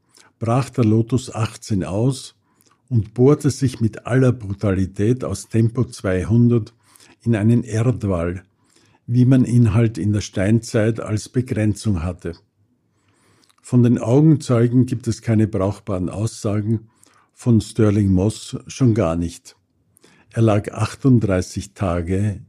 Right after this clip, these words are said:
im Koma. Zwei Wochen nach dem Aufwachen,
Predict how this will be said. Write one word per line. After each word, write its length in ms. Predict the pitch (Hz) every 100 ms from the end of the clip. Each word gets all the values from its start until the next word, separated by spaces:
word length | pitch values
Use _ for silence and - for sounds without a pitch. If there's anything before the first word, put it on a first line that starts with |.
| -
im 220 | 123 127
Koma. 480 | - 110 85 82 - _ _ _ _ _ _ _ _ _ _ -
Zwei 280 | 151 170
Wochen 400 | 180 175 - 202
nach 160 | 175 127
dem 180 | - 123
Aufwachen, 800 | 117 147 - 143 139 - 175